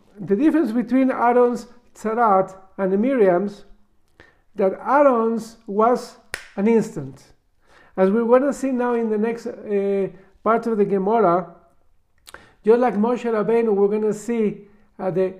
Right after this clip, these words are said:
burning bush, he put his hand, we're about to see that, under his arm,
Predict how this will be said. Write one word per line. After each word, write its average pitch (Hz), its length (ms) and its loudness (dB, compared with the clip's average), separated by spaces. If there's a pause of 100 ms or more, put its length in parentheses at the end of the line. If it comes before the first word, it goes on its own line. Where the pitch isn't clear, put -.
burning 220 380 -2
bush, 214 400 2 (600)
he - 180 -8
put 220 240 -8
his 226 160 -8
hand, 226 260 0
we're 208 160 0
about 214 280 -4
to 226 100 -6
see 226 140 -6
that, 180 320 -4 (300)
under 214 220 2
his 202 240 -4
arm, 202 500 2